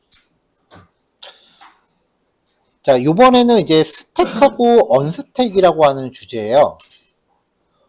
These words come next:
원래 스택이라고 하는 용어 자체가 뭔가 이제 쌓아놓는다는 뜻이거든요. 차곡차곡 쌓아놓는다는 뜻이에요. 그래서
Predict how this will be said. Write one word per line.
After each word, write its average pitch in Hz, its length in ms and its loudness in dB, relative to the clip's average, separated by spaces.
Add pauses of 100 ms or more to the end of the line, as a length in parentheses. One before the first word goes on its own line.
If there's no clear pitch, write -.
(180)
원래 226 420 4
스택이라고 320 880 0
하는 233 300 0
용어 165 260 0
자체가 135 800 2
뭔가 135 300 -2
이제 117 220 -6
쌓아놓는다는 262 1120 -2
뜻이거든요. 101 540 -12
차곡차곡 151 520 -6
쌓아놓는다는 170 760 -4
뜻이에요. 95 540 -14 (1160)
그래서 175 540 0